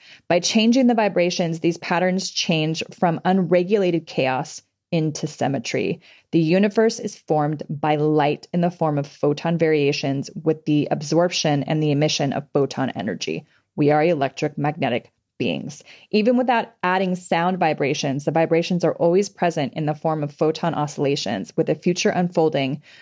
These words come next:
with each new photon electron coupling. It's because the universe is never an absolute zero.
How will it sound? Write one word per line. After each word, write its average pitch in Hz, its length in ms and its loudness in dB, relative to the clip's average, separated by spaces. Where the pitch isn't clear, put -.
with 170 200 0
each 196 320 0
new 185 240 4
photon 175 500 0
electron 156 520 -2
coupling. - 520 -6
It's 170 140 -2
because 190 380 0
the 220 80 0
universe 165 420 0
is 160 160 -4
never 151 240 0
an 131 200 -2
absolute - 600 -4
zero. 139 540 -4